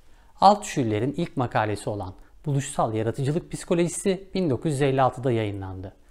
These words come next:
Tüm dünyada alınan çok sayıda patenti inceleyen mucit, insanların buluşsal faaliyetlerine dayanan triz,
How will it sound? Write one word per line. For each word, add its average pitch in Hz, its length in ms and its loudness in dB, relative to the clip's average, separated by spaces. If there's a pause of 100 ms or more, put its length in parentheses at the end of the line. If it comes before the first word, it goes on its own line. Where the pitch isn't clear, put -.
(360)
Tüm 220 220 4
dünyada 117 420 2
alınan 98 300 -4
çok 165 220 -6
sayıda 107 340 -4
patenti 131 440 -2
inceleyen 98 460 -4
mucit, 135 460 -4 (360)
insanların 175 680 -2
buluşsal 143 420 -2
faaliyetlerine 135 720 2
dayanan 104 360 -2
triz, - 420 -4